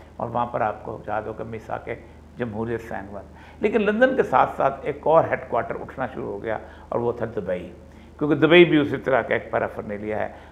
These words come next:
तो फिर जब लंदन में मिसा के जमहूरियत साइन हो रहा था, तो इशफाक परवेज कियानी साहब के साथ वहाँ बैठ के ये एनआरओ साइन हो रहा था मुशर्रफ के दौर में। तो लंदन हमारी सियासत से अभी तक नहीं निकला। पाकिस्तान के साथ ज्यादती पता क्या है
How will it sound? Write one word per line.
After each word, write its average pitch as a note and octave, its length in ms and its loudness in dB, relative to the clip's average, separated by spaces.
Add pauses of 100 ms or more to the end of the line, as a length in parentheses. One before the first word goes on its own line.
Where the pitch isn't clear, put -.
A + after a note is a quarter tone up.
(120)
तो D3+ 60 2
फिर D#3 280 0
जब D3 240 6
लंदन D3 260 6
में C#3+ 180 0
मिसा B2+ 300 0
के C#3+ 160 2
जमहूरियत C3 400 -2
साइन B2+ 240 2
हो A2+ 80 0
रहा A2+ 120 0
था, - 240 -2 (240)
तो C#3+ 60 -2
इशफाक D3 300 4
परवेज C3+ 460 -6
कियानी B2+ 240 -4
साहब A#2 220 -6
के - 140 -12
साथ A2+ 280 -4
वहाँ A2+ 200 -6
बैठ A2+ 260 -6
के A2+ 60 -4 (440)
ये A2 340 -4 (840)
एनआरओ A#2+ 480 0
साइन G#2+ 240 -6
हो G#2 100 -6
रहा G#2 120 -2
था A2+ 160 -4
मुशर्रफ A#2+ 380 -6 (440)
के B2 100 0
दौर G#2 220 4
में। G2+ 160 -8 (380)
तो E3+ 180 0
लंदन C4 380 2
हमारी D#3+ 260 4
सियासत B2 500 0
से - 260 -6 (160)
अभी B2 160 -6
तक B2 160 -4 (100)
नहीं G#2+ 140 -10
निकला। - 300 -14 (560)
पाकिस्तान A#3 580 4
के A3 60 0
साथ G#3+ 340 2
ज्यादती - 320 -4
पता - 220 -6
क्या - 180 -6
है - 300 -18